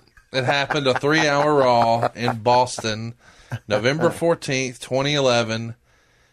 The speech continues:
Foley's gonna sign the petition, and it's time for the reprise of This Is Your Life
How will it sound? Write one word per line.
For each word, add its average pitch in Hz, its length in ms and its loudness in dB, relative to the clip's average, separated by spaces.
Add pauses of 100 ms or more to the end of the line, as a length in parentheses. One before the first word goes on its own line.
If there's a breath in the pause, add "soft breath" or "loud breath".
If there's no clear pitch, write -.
Foley's 123 320 2
gonna 117 140 -2
sign 131 380 0
the 131 80 -2
petition, 127 720 -4
and 104 180 -6
it's 90 180 -10
time 123 400 0
for 120 120 -10
the 101 100 -6
reprise 110 720 0
of 95 220 -10
This 151 240 -2
Is 151 100 -4
Your 175 140 2
Life 113 500 0